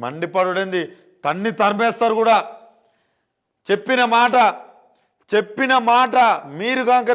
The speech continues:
నిలుపుకోకపోతే తన్ని తరిమేస్తారు కూడా. ఈ యొక్క ప్రజలు కావచ్చు, బీసీ బిడ్డలు కావచ్చు, గొల్ల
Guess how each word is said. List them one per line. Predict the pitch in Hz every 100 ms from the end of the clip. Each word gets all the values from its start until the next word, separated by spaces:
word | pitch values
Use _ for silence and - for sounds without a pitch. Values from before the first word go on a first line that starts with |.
| 233
నిలుపుకోకపోతే | 233 180 226 220 214 214 226 202 - - _ _
తన్ని | - 202 214 202
తరిమేస్తారు | 196 196 196 196 196 175
కూడా. | 180 175 147 - _ _ _ _ 135
ఈ |
యొక్క | 160 165 170 151 131 - _
ప్రజలు | 135 160 175 196 185
కావచ్చు, | 175 175 180 170 143 _ _ _ _
బీసీ | 127 151 147 117
బిడ్డలు | 123 139 175 165
కావచ్చు, | 151 147 151 123 117
గొల్ల | 131